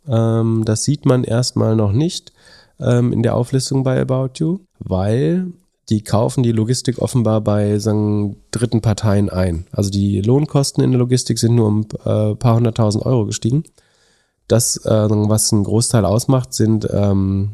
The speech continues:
was dann unter Other Expenses gelistet wird. Das heißt, dass sie, sagen, bei dritten Parteien ihre Logistik, also Lager und Logistik einkaufen.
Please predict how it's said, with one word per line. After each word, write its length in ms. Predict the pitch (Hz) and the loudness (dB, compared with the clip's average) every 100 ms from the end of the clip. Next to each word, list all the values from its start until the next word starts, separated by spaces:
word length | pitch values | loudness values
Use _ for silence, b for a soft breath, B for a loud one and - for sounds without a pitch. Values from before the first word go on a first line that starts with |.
| - | -4
was 160 | 98 - | -2 0
dann 140 | 101 | 2
unter 280 | 98 98 101 | 2 2 2
Other 360 | 107 104 104 | 2 4 2
Expenses 800 | 95 - - 120 - 131 - - | 0 -2 0 0 0 -4 -6 -8
gelistet 460 | - 123 120 120 117 | -4 -2 0 -2 -2
wird. 180 | 117 107 | -2 0
Das 120 | 98 | 0
heißt, 240 | 98 110 | 0 0
dass 120 | - - | 0 -2
sie, 160 | 104 | -2
sagen, 220 | 104 101 | 0 0
bei 240 | 98 101 98 _ - | 0 -2 -2 _ -2
dritten 280 | 113 - | 0 0
Parteien 400 | 110 110 107 104 | 0 2 2 0
ihre 180 | 104 101 | 0 0
Logistik, 420 | 98 101 - 107 - _ - _ _ | 0 -2 -2 -4 -6 _ -20 _ _
also 180 | 104 95 | 0 2
Lager 240 | 95 98 | 2 0
und 120 | 98 | -2
Logistik 400 | 101 101 - - | -4 -4 -4 -4
einkaufen. 540 | 98 117 - 98 123 | -2 -2 -4 -6 -6